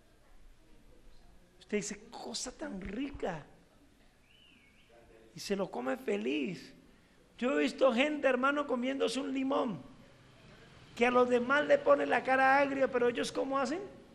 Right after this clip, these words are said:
Lo disfrutan. Para nosotros,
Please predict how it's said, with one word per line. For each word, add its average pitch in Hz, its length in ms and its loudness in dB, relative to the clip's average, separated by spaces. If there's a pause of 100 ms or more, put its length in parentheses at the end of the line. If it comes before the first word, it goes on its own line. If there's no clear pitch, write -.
(1400)
Lo 214 160 0
disfrutan. 226 1040 2 (1500)
Para 233 220 0
nosotros, 269 720 8